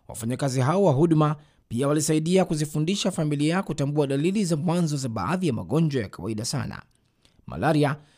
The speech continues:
inaweza kuanza na homa kidogo na kichwa kuuma, dalili ambazo zinaweza kuondoka zenyewe. Kifua cha kawaida kinaweza kukua na kuwa homa ya mapafu.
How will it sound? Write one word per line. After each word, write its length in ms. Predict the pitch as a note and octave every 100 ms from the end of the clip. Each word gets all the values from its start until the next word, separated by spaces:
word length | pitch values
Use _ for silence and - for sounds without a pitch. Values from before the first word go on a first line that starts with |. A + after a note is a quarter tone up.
| _
inaweza 380 | - G2 C3+ C3+
kuanza 400 | - D#3+ E3 D3+
na 80 | D3+
homa 280 | D#3 F3+ D3+
kidogo 560 | A2 C3+ E3+ C3+ C#3+ - _ _
na 100 | C#3
kichwa 340 | - F3 D3+
kuuma, 420 | D3 F#3+ D3+ A2+ - _ _ _ -
dalili 300 | A2+ C3 C#3
ambazo 460 | C3 A#2 D3 E3
zinaweza 680 | E3+ - G#2 C3+ A2+ C3 - -
kuondoka 420 | D#3+ C3 A2+ A2
zenyewe. 520 | F2 A2+ A#2 A2 - _ _ _ _ _ _
Kifua 360 | G#2+ - D3+ C#3+
cha 120 | C#3
kawaida 420 | C#3 D#3 F#3 F3
kinaweza 360 | - C#3 C3+ B2
kukua 440 | A#2 G3+ G3 D#3+ - _ _ -
na 180 | D3 D3+
kuwa 240 | D3+ F3
homa 300 | D3+ D3+ A2+
ya 80 | C#2
mapafu. 640 | C#2 - D3 D3 - -